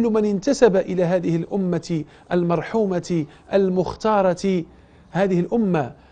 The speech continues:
التي هي محط عناية الله تبارك وتعالى بأن بعث لها رسول الله صلى الله عليه وسلم وخاطبه وقال: "ولسوف يعطيك ربك فترضى".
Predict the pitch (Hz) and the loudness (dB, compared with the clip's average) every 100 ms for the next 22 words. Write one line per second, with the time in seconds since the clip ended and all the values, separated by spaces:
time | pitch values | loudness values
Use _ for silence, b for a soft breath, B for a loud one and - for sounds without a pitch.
0 | b - 190 180 214 214 214 202 - - | b 0 0 2 2 4 2 2 -2 -12
1 | _ _ _ - _ - 170 208 202 190 | _ _ _ -20 _ -8 -2 2 2 0
2 | - - - - - 185 - - - 208 | -4 -16 -20 -20 -10 -6 -2 -2 0 0
3 | 165 143 165 214 185 151 160 160 151 147 | 2 0 0 2 0 -2 -2 0 0 -2
4 | 139 139 127 139 127 123 131 139 147 139 | -2 -2 -4 -6 -8 -6 -6 -2 0 -2
5 | B B - - _ 147 147 165 151 233 | B B -20 -20 _ -8 -6 -4 0 2
6 | 226 220 214 240 226 254 226 160 160 - | 2 2 2 2 2 2 0 -4 -6 -4
7 | 175 131 131 123 - 165 135 139 143 135 | -4 -4 -4 -8 -8 -6 -4 -2 -2 -2
8 | 127 151 143 135 143 170 139 127 B B | -4 -4 -4 -6 -4 -4 -4 -8 B B
9 | - 170 226 214 233 220 196 202 190 220 | -2 2 4 4 2 2 2 2 0 2
10 | 214 208 196 196 185 - 254 214 175 190 | 2 4 2 2 0 2 2 2 -2 0
11 | 185 147 131 240 254 208 190 190 208 170 | 0 -2 -4 0 0 0 2 2 2 0
12 | 262 269 240 180 180 151 139 131 | 0 2 2 2 0 0 -2 -4